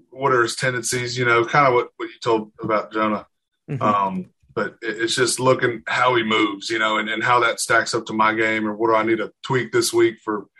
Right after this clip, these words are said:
Speaker 1: for this guy, you know. Er, that's just, that's basically it.
Speaker 2: Yeah. Loo-, looking ahead to, you know,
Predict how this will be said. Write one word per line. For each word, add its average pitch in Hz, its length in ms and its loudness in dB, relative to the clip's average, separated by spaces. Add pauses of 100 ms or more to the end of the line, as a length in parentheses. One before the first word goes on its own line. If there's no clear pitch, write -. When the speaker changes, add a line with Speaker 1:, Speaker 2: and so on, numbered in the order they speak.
(220)
Speaker 1:
for 113 120 0
this 110 200 2
guy, 101 440 0
you 117 140 -2
know. 107 340 0 (120)
Er, 104 240 -8 (720)
that's 107 260 -4
just, 95 160 -10
that's 110 180 0
basically 98 460 -4
it. 98 140 -4 (480)
Speaker 2:
Yeah. 113 160 -4 (560)
Loo-, 185 140 -2
looking 214 220 6
ahead 185 220 6
to, 185 140 4
you 160 340 2
know, - 40 0